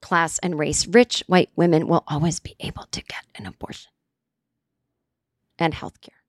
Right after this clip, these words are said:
So anyway, it's just, it's disheartening. But the thing that annoys me the most, well, not really the most, 'cause what I'm about to say is stupid, but I get it.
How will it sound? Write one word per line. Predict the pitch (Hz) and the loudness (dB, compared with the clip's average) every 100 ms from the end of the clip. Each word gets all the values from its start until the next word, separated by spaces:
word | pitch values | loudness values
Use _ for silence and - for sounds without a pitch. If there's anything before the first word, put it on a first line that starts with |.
| _ _ _ _ _ _ _ _ _ _ _ _ _ _ _ - - | _ _ _ _ _ _ _ _ _ _ _ _ _ _ _ -20 -8
So | - 247 | 2 4
anyway, | 226 247 185 120 | 6 4 2 -2
it's | - 214 - | 0 0 2
just, | 269 269 - | 2 2 -2
it's | - | -4
disheartening. | - 175 - 262 285 285 285 294 - - _ _ _ _ _ _ _ _ _ _ _ _ _ _ _ _ _ - | -4 -6 -2 2 2 4 2 0 -8 -20 _ _ _ _ _ _ _ _ _ _ _ _ _ _ _ _ _ 0
But | 196 - | 0 2
the | 185 | -4
thing | - 247 294 | 2 2 6
that | 294 | 6
annoys | 294 269 240 220 | 6 6 4 4
me | 240 | 6
the | 233 | 6
most, | 185 - - - _ _ _ _ _ _ _ _ - | 4 0 -8 -18 _ _ _ _ _ _ _ _ -18
well, | - - - | -18 -18 -4
not | 190 185 | 2 4
really | 202 208 | 6 4
the | 214 | 6
most, | 190 139 - | 4 2 0
'cause | 165 147 | -2 0
what | 170 | 0
I'm | 156 | 2
about | 156 143 | 4 4
to | 180 | 2
say | 170 165 151 - | 2 4 4 2
is | 156 151 | -2 -4
stupid, | - - 147 - - _ - - - _ _ _ _ _ _ _ _ | 0 2 2 0 -8 _ -20 -20 -20 _ _ _ _ _ _ _ _
but | 202 214 | 2 4
I | 247 269 | 6 4
get | 247 226 | 6 6
it. | 175 | 4